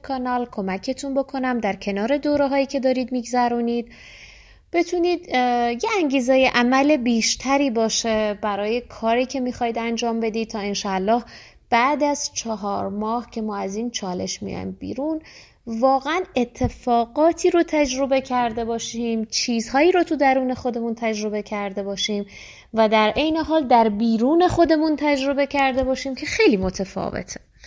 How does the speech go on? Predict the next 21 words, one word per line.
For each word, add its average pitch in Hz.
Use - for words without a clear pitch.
بنابراین 311
این 370
چالش 294
رو 320
گذاشتیم 294
که -
توی 302
این 302
چهار 247
ماه 277
حسابی 262
کار 208
بکنیم. -
مطلبی 440
که 359
می‌خوام 269
بگم 269
و 233
فکر 277
می‌کنم 262
خیلی 269